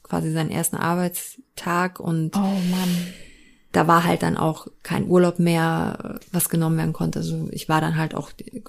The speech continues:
Speaker 2: Direkt
Speaker 1: direkt
Speaker 2: alleine.
Speaker 1: alleine, ähm,
Speaker 2: Mhm.
Speaker 1: alleine in Anführungszeichen, weil auch da, vielen Dank, liebe Mama.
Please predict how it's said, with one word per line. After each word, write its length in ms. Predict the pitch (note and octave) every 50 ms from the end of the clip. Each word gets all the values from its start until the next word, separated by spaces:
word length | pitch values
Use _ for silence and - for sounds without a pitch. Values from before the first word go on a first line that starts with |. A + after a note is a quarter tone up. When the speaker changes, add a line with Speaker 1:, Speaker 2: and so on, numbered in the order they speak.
| -
Speaker 2:
Direkt 260 | - F#3 F3+ F#3 F3+ E3
Speaker 1:
direkt 160 | E3+ F#3 F3+
Speaker 2:
alleine. 520 | F#3 F#3 F3+ F3+ F3+ F3+ F3+ F3+ F3+ - - _ _
Speaker 1:
alleine, 640 | - D#3+ D#3+ D#3 D#3+ E3 E3 D#3+ E3 E3 E3+ E3+ - -
ähm, 340 | E3 E3 F3+ F3 F3 E3 E3+
Speaker 2:
Mhm. 60 | F#3 F#3
Speaker 1:
alleine 360 | D#3+ D#3+ D#3+ D#3+ E3 E3+ E3+
in 40 | D#3+
Anführungszeichen, 920 | - - F3+ F#3+ - A3+ A3+ A3+ A3+ A3 - - G#3+ G3+ G3 G3 - G3+ F3+
weil 240 | E3+ E3 E3 - - -
auch 160 | - - -
da, 340 | - - D#3+ F3+ G3+ A3 G#3+
vielen 300 | - - F3+ E3+ D#3+ D#3+
Dank, 260 | E3 E3+ F#3 G3+ -
liebe 180 | - E3+ D#3+ D#3
Mama. 360 | D#3 D#3 E3 F#3+ A3+ C4+